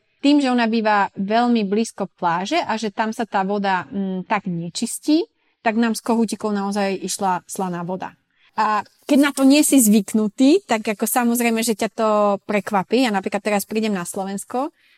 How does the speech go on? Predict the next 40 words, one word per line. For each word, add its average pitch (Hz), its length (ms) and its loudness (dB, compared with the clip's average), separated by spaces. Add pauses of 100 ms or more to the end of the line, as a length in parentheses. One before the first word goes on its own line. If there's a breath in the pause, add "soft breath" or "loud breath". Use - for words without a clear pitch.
a 208 100 -4 (120)
zase, 220 500 0
ehm, 208 640 -4 (380)
ja 208 160 -2
neviem, 202 320 0
idem 208 240 -2 (480)
ma-, 165 320 -10 (100)
piť - 240 0
z - 60 -8
kohútika 226 640 0
a 233 40 -2
sa 220 120 -6
tak 208 180 -4
akože 214 220 2
zarazím, 220 560 2
že 226 100 0
nepí 208 380 2
a 190 80 -2
potom, 202 260 -4
že 190 220 -2
ale 185 180 -4
veď 180 140 -4
môžeš. 185 360 -2 (580 soft breath)
Takže 226 560 2 (240)
ono 233 160 8
je 214 80 0
to 220 80 -2
strašne 254 400 -2
super, 226 400 0
že 202 160 -2
môžeme 202 320 -2
piť 208 400 -4
vodu 233 160 4
z - 160 -2
kohútikov, 214 720 0
ale 190 320 -6
na 196 160 -4
Ibize 196 400 -2
teda 185 240 -6
toto 180 640 -6